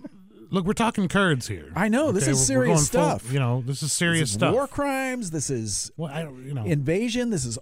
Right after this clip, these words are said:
Speaker 1: occupy, occupation of really a hostile country.
Speaker 2: But
Speaker 1: They don't
Speaker 2: why,
Speaker 1: want us
Speaker 2: why
Speaker 1: there.
Speaker 2: this weekend? Like, why, uh, just why all of a sudden is this happening?
Speaker 1: Well, that's
Speaker 2: Like,
Speaker 1: my question.
Speaker 2: That's my, I'm asking you again.
Speaker 1: Well, I, I, I think, um,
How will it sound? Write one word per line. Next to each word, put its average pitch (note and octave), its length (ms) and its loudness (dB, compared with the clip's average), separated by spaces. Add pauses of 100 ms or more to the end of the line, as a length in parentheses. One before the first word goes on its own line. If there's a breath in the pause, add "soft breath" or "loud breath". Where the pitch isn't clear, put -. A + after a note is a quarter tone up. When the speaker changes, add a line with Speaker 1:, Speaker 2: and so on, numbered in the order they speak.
(120)
Speaker 1:
occupy, F3 800 -4
occupation F3+ 800 -4 (260 loud breath)
of D3+ 320 -2 (240)
really F#3 380 -2
a C#3+ 80 0
hostile F3+ 400 -6
country. - 340 -2
Speaker 2:
But F#3+ 80 4
Speaker 1:
They C#3 80 4
don't E3+ 60 4
Speaker 2:
why, G#3+ 200 4
Speaker 1:
want C4+ 140 4
us D#3 140 2
Speaker 2:
why F3 220 4
Speaker 1:
there. A3+ 80 2
Speaker 2:
this G3 240 0
weekend? D#3+ 360 0
Like, A2 140 -2
why, D#3 400 -2
uh, C3+ 440 -8
just D3+ 220 -10
why E3 180 -2
all F3+ 160 0
of F3 100 -2
a - 20 -2
sudden D#3+ 320 0
is C#3 120 -2
this C#3+ 120 -6
happening? E3+ 420 -8
Speaker 1:
Well, C#3 200 -4
that's A2 200 -4
Speaker 2:
Like, G2+ 60 -8
Speaker 1:
my A#2 120 -8
question. - 500 -18
Speaker 2:
That's A#2 160 -12
my, D3 140 -2 (100)
I'm G3 160 2
asking F#3 340 0
you G#3 140 2
again. F#2 420 -4
Speaker 1:
Well, G#3 340 0
I, - 140 -10 (120)
I, F#3 180 0 (140)
I F3+ 40 0
think, A3 640 -4 (160)
um, B2+ 520 -2